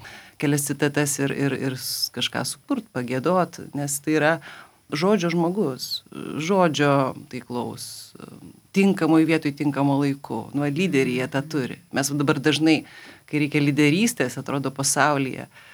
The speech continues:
e, vai-, įvaizdžių daug, e, gražių susirinkimų, kažkokių renginių mes galim padaryt.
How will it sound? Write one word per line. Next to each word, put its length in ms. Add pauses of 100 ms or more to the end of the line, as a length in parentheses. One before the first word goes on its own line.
(540)
e, 300 (120)
vai-, 300
įvaizdžių 540
daug, 420 (140)
e, 100 (760)
gražių 960
susirinkimų, 1600
kažkokių 440
renginių 400
mes 200
galim 360
padaryt. 480